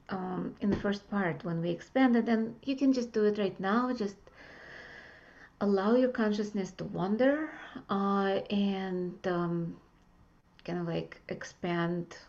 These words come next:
into the universe and see how far you can go without touching the walls where you cannot go any further, and you'll find that it's infinite. It's totally limitless.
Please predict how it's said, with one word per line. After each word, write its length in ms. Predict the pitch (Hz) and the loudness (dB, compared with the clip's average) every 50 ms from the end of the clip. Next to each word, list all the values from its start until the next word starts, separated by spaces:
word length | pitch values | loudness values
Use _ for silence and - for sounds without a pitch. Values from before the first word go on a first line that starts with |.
| - _ - _ - | -20 _ -20 _ -10
into 340 | - 190 180 170 - 190 175 | -6 -6 -6 -4 -4 -4 -2
the 100 | 175 170 | -2 -2
universe 580 | 160 190 226 233 233 233 226 226 220 214 214 - | 2 4 6 6 6 6 4 2 0 0 -2 -6
and 200 | 190 175 175 175 | -6 -6 -6 -8
see 280 | - - - - 294 | -10 -10 -6 -4 -4
how 240 | 311 311 - 269 262 | -4 0 2 2 2
far 300 | 254 - - 226 220 220 | 2 2 2 2 4 6
you 180 | 214 208 208 208 | 6 6 4 4
can 240 | 208 190 185 175 | 0 -4 -6 -4
go 440 | 170 180 175 170 170 170 170 170 - - - - - - - - - - - - - - _ _ _ - - - - - - _ _ _ _ _ _ _ _ _ - _ - _ _ _ _ _ _ _ _ _ | 0 2 2 4 6 4 4 2 0 -8 -18 -20 -20 -20 -20 -20 -20 -20 -20 -20 -20 -20 _ _ _ -20 -20 -20 -20 -20 -20 _ _ _ _ _ _ _ _ _ -20 _ -20 _ _ _ _ _ _ _ _ _
without 600 | - 196 202 196 202 190 180 180 180 175 175 - | 0 0 0 4 4 4 6 6 4 4 2 -2
touching 540 | - - - 190 180 - - 190 180 180 170 | -8 -6 -4 -4 -4 -2 -2 -4 -2 -2 0
the 80 | 160 165 | 0 0
walls 640 | 165 165 156 156 160 160 170 180 180 185 185 - - | 0 0 0 2 2 4 4 2 2 0 -2 -6 -6
where 240 | - 151 160 160 156 | -2 0 0 2 0
you 360 | 156 156 156 156 156 156 156 - - _ | 0 0 -2 -2 -4 -4 -6 -10 -16 _
cannot 400 | - - 135 - 160 156 - - | -10 -6 -6 -4 -4 -4 -6 -4
go 160 | - 160 151 | -4 -2 -2
any 180 | 147 156 160 156 | -2 -4 -6 -8
further, 580 | 160 - 254 262 262 262 269 262 254 262 262 - - | -4 2 4 6 8 8 8 6 8 6 4 2 0
and 200 | - 214 208 208 | 0 0 0 2
you'll 260 | 220 233 240 240 233 - | 2 2 2 0 0 -2
find 400 | 240 226 226 226 220 214 214 208 | 0 2 4 4 4 2 2 0
that 280 | 185 170 175 175 175 - - - - - - - - _ _ _ _ - | 0 2 2 0 -2 -4 -12 -20 -20 -20 -20 -20 -20 _ _ _ _ -10
it's 200 | 196 208 - - - | -10 -10 -10 -6 -4
infinite. 580 | 208 196 185 - - 143 147 - - - - - _ _ - _ _ _ - _ _ _ _ _ - _ _ _ - _ _ _ _ _ _ | -4 -4 -4 -6 -8 -8 -8 -8 -10 -14 -20 -20 _ _ -20 _ _ _ -20 _ _ _ _ _ -20 _ _ _ -20 _ _ _ _ _ _
It's 180 | 226 208 - - - | -8 -8 -8 -12 -4
totally 400 | - 226 233 233 233 220 208 208 | 0 2 2 2 2 4 6 6
limitless. 640 | 208 190 190 190 185 180 180 - - - - - | 6 6 4 2 0 -2 -2 -4 -10 -12 -12 -14